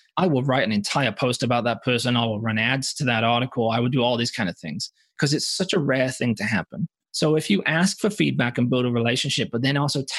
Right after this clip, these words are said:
take the feedback and show that you did it, it's huge.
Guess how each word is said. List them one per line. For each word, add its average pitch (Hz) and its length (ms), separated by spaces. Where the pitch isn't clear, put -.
take 143 180
the 139 80
feedback 127 560
and 117 100
show 123 300
that 127 80
you 120 220
did 107 160
it, 190 180
it's - 100
huge. - 480